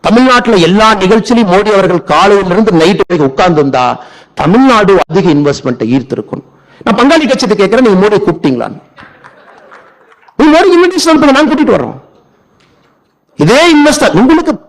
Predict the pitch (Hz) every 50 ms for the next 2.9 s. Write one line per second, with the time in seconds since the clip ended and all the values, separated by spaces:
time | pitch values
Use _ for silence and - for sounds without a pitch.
0 | - 196 254 262 311 359 370 359 285 330 311 269 269 277 285 285 262 247 208 180
1 | 139 104 92 - - - - _ _ _ _ _ _ _ _ _ _ - 151 233
2 | 311 330 381 359 - - 285 330 381 - - 370 349 302 254 202 139 123